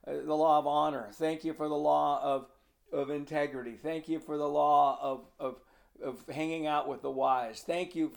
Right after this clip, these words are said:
for, for spiritual laws that, that you," and it's really fun to even read Proverbs and, and to find the spiritual laws that are there. So, "This book of the law shall not depart from your mouth."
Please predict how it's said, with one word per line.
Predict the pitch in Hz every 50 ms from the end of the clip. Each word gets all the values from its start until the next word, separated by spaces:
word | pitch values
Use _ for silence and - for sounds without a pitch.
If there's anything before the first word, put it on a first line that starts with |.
| -
for, | - 147 139 131 - - _ _ _ _ _
for | - - 151 143
spiritual | 139 - - 165 170 165 160 156 - 143 143 143 139 139
laws | 139 143 147 143 143 135 123 113 104 - - - _ _ _ _ - 135 117
that, | 139 143 143 139 - 131
that | 143 143 139 -
you," | 143 160 160 143 -
and | 156 160 170
it's | - -
really | 392 415 427 392 381
fun | - - 226 233 226 196
to | 165 156 143 - 135
even | 175 190 190 185 170
read | 165 160 175 190 185 -
Proverbs | - 160 160 147 143 139 139 135 135 120 135
and, | 143 147 143 - _ _ _ _ _ _ _ -
and | 160 160 156 156 156 156
to | - 151 147
find | - - - - 175 175 196 220 214 202 160 135 120 113 107 _
the | - 139 139 131
spiritual | - - - 151 156 151 147 143 143 - 139 131 131 131
laws | 131 131 135 139 135 131 127 123 117 - - - _ _ _ _ _ _ _ _ _ _ _ 120 104
that | 131 135 139 135
are | 131 127 127
there. | 123 127 113 98 -
So, | - 156 151
"This | 151 202 233 226
book | 151 143 175 180 180 185
of | 170
the | 160
law | 156 160 151 147 147
shall | - - 143 143
not | 143 151 156 156 -
depart | 151 143 - - 147 143 143 -
from | - 139 139
your | 139 135
mouth." | 127 123 120 110 110 104 -